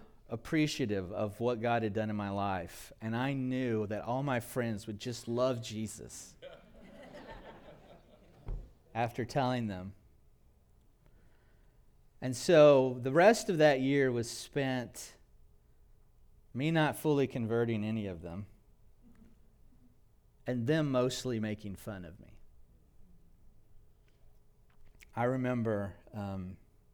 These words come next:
<laughs> we were in the living room, and my two roommates were there. Another guy from high school was there. He had his girlfriend. There were a couple other girls hanging out.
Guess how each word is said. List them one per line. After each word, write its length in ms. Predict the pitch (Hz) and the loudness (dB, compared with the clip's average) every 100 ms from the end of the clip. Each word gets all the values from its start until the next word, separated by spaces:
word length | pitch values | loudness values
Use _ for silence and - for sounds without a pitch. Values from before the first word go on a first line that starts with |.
| - | -20
<laughs> 580 | _ - - - - - | _ -20 -20 -20 -16 -8
we 180 | 110 113 | -4 -4
were 340 | 107 101 95 | -2 -4 -4
in 140 | 107 107 | -6 -4
the 60 | |
living 340 | 110 113 113 107 | -2 -2 -2 -2
room, 320 | 101 98 95 - - - - - - - - | -4 -8 -10 -16 -20 -20 -20 -20 -20 -18 -10
and 440 | 101 98 95 92 - - - - - - - - | -6 -6 -8 -12 -16 -20 -20 -20 -20 -20 -20 -12
my 100 | 101 | -8
two 220 | 98 202 180 | 0 4 6
roommates 460 | 160 143 127 123 | 4 4 2 0
were 100 | 127 | -2
there. 520 | 113 113 110 110 107 - - - | 0 2 2 2 0 -6 -18 -6
Another 460 | 113 123 143 147 131 | 0 4 6 6 6
guy 300 | 123 117 113 | 4 4 2
from 380 | - 113 107 | -2 -4 -4
high 220 | 104 110 107 | -4 -4 -4
school 320 | - 107 101 | -6 -6 -4
was 180 | 101 - | -6 -6
there. 380 | 101 98 101 | -4 -2 -2
He 160 | 101 120 | -2 0
had 200 | 127 117 | 0 0
his 260 | 123 120 113 | 0 -2 -2
girlfriend. 720 | 110 107 - 113 107 107 104 | -2 -2 -6 -6 -4 -4 -6
There 100 | 107 | -4
were 60 | |
a 60 | 104 | -6
couple 360 | - 110 110 104 | -4 -6 -4 -4
other 220 | 104 110 | -4 -4
girls 380 | 104 107 104 - | -6 -6 -6 -8
hanging 300 | 104 101 101 | -8 -8 -8
out. 360 | 98 101 95 | -8 -8 -10